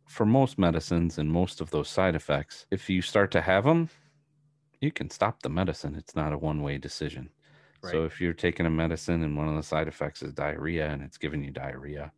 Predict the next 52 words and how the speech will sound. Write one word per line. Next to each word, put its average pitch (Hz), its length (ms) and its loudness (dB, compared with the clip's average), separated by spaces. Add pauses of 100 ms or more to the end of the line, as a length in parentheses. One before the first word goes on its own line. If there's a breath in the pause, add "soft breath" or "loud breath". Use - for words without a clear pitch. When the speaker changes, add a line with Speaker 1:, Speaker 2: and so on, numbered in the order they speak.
(920 soft breath)
Speaker 1:
you - 140 -4
know, - 80 -8
m-, 73 360 -8
there 78 220 -4
might 78 180 0
be - 80 -16
some 78 220 -4
things 78 240 -2
you 76 80 -6
can 76 140 -4
do 78 120 -2
to 73 60 -4
make 73 240 -8
that - 180 -8
better. 85 320 2
It - 80 -4
might - 180 -8
go 71 140 -8
away 80 600 0 (260)
with - 240 -8
time, 90 480 2
but - 180 0
you 135 60 -2
could 120 160 2
also 110 280 2
say, 87 300 -2
"You 87 140 -4
know 104 100 0
what? 101 260 0 (440 soft breath)
This - 100 -20
diarrhea 76 380 -2
is 69 100 -12
awful. - 460 -4
I - 60 -14
don't - 140 -14
want - 180 -8
this - 200 -12
anymore. 67 360 -8
I'm 67 100 -6
gonna 69 120 -12
stop - 300 -6
the - 60 -4
medicine." 85 500 0
So - 240 4
I, 90 240 6
I 95 60 4
think 117 220 2
for 85 200 4
a 78 100 2
lot 82 220 4
of 73 180 -4
the, 71 240 -6